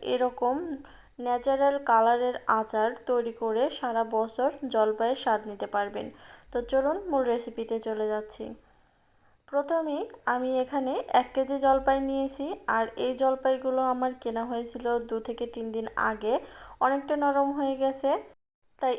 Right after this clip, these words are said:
এই জলপাইটাকে সিদ্ধ করার কোনো প্রয়োজন নেই। এই যে দেখুন, এইভাবে একটু চাপ দিলেই এটা ভেঙে যাবে। এটা এভাবেই একটু চটকে নিতে হবে আর কি। তো একটা গ্লাসের সাহায্যে এভাবে আমি, আহ, থেতো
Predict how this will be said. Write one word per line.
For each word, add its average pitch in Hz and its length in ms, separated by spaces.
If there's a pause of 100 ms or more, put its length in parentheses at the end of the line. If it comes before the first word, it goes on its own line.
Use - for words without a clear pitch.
(140)
এই 302 120
জলপাইটাকে 311 720
সিদ্ধ - 360
করার 262 280
কোনো 254 220
প্রয়োজন 220 480
নেই। 214 200
এই 254 140
যে 269 120
দেখুন, 277 320 (160)
এইভাবে 262 360 (100)
একটু - 160 (100)
চাপ 233 220 (120)
দিলেই 240 380
এটা 247 240
ভেঙে 226 320
যাবে। 214 300 (800)
এটা 269 200 (180)
এভাবেই 294 500 (360)
একটু 254 260 (120)
চটকে 254 380
নিতে 240 260
হবে 240 320
আর 233 220
কি। 254 140 (1600)
তো 247 40 (180)
একটা 254 260
গ্লাসের 262 540
সাহায্যে 254 440 (140)
এভাবে 247 440
আমি, 254 360
আহ, - 540
থেতো 254 220